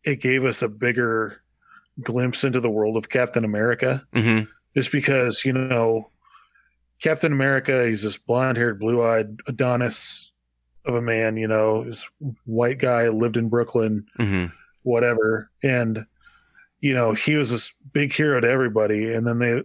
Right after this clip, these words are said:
Speaker 1: they made this, uh, they kinda showed, well, like, he was the moral center for Bucky and for Sam.
Speaker 2: Mm-hmm.
Speaker 1: And now, now he's gone.
Speaker 2: Mm-hmm.
Speaker 1: You know, Sam and Bucky, they already kinda didn't see eye to eye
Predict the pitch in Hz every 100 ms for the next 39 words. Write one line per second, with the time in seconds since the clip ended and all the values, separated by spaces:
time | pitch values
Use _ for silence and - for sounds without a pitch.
0 | - 139 127 131 127 120 117 110 - -
1 | 123 110 107 98 _ _ _ _ _ -
2 | 131 139 127 - 123 113 117 117 113 107
3 | - _ _ _ - 151 151 139 131 131
4 | 131 110 - 123 120 107 - 110 101 113
5 | 107 120 110 104 98 95 - 113 - 127
6 | 113 95 92 - 110 104 87 - _ _
7 | _ _ 131 123 127 127 117 117 - -
8 | 143 147 120 120 104 123 131 110 104 110
9 | - 101 98 90 - _ _ _ _ _
10 | 135 120 113 117 123 139 - - 147 147
11 | 131 113 135 127 120 113 123 120 123 123
12 | 110 - 113 104 110 107 - 127 117 110
13 | 110 110 113 104 101 101